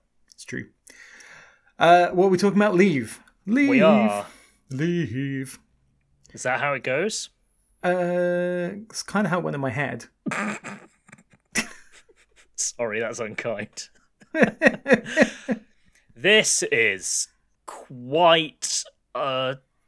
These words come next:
Speaker 2: track.
Speaker 1: Yes. For us, for, it's, it's more like two tracks. <laughs>
Speaker 2: Yeah, it's
Speaker 1: The first one is only a minute long,
Speaker 2: it's,
Speaker 1: but
Speaker 2: yeah, it's, yeah, it's two tracks worth of runtime.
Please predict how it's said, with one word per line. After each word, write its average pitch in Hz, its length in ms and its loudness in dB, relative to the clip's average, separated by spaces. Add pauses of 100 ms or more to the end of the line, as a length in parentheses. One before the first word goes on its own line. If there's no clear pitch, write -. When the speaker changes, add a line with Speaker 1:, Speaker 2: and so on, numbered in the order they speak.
(120)
Speaker 2:
track. 104 680 -8 (720)
Speaker 1:
Yes. 127 580 0 (140)
For 160 160 0
us, 160 260 -2
for, 202 360 4 (120)
it's, 175 180 -2 (120)
it's 175 160 0
more 196 160 6
like 170 180 6
two 156 180 2
tracks. - 540 -2 (320)
<laughs> - 300 -20
Speaker 2:
Yeah, 147 340 4 (100)
it's 160 220 0
Speaker 1:
The 175 180 4
first 233 300 6
one 190 140 6
is 175 100 4
only 170 140 8
a 156 40 4
minute 147 220 4
long, 127 400 0
Speaker 2:
it's, 160 80 4
Speaker 1:
but 139 320 4 (420)
Speaker 2:
yeah, 139 300 6 (140)
it's, - 420 -4 (300)
yeah, 135 340 4
it's 143 260 -4 (140)
two 220 300 2
tracks 165 500 2
worth 139 400 4
of 117 160 -8 (760)
runtime. 127 840 0